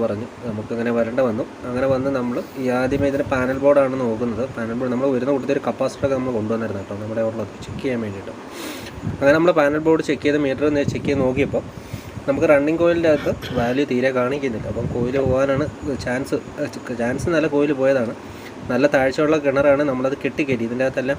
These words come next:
പൈപ്പ്, ഒരു ഇഞ്ച് പൈപ്പാണ് ഇറക്കിയിരുന്നത്. കുറച്ച് ബുദ്ധിമുട്ടിയിട്ടാണെങ്കിലും നമ്മൾ അത് കെട്ടിക്കയറ്റിയിട്ടുണ്ട്. നല്ല താഴ്ചയുള്ള കിണറാണ്.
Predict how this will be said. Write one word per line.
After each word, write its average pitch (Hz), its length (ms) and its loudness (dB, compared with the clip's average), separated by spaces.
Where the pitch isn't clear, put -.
പൈപ്പ്, 123 340 -2
ഒരു 120 140 0
ഇഞ്ച് 135 180 -2
പൈപ്പാണ് 131 400 0
ഇറക്കിയിരുന്നത്. 120 520 -2
കുറച്ച് 131 300 2
ബുദ്ധിമുട്ടിയിട്ടാണെങ്കിലും 139 1000 2
നമ്മൾ 127 180 -4
അത് 123 100 -4
കെട്ടിക്കയറ്റിയിട്ടുണ്ട്. 120 760 -2
നല്ല 113 140 -4
താഴ്ചയുള്ള 123 480 -2
കിണറാണ്. 123 400 -2